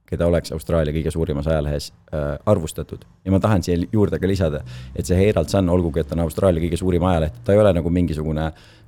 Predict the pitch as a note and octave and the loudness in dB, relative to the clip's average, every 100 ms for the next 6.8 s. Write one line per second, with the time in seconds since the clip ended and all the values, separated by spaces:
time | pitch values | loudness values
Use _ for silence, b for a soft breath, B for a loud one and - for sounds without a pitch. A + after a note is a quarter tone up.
0 | - G#2 F2 F2 F#2 F#2+ F2 - E2 F2+ | 0 2 4 2 2 2 0 0 0 2
1 | E2 D#2 D#2+ E2 D#2+ D2+ F#2 F2+ D2+ E2+ | 2 0 -2 -2 -2 0 0 0 0 0
2 | D2+ D2 C#2 C#2+ D#2 D2+ D2+ D#2+ C#2+ B1+ | 0 -6 -6 -4 -2 -2 -2 -2 -4 -8
3 | - _ D#2+ F2 F2 E2+ E2 B1+ - - | -16 _ -6 -2 0 0 -4 -10 -16 -2
4 | F#2 E2 E2+ E2+ E2 G2 G2 D#2+ D#2 D2+ | 0 0 -2 -4 -4 -2 0 0 0 -2
5 | D2+ D2+ D2+ C#2+ D#2+ F2 D2+ D#2 D2 D2 | -2 -2 -2 0 2 2 0 -6 -6 -4
6 | D2+ D2 D#2 D#2+ F2 - - D2+ | -2 -4 -2 0 0 -2 -8 -8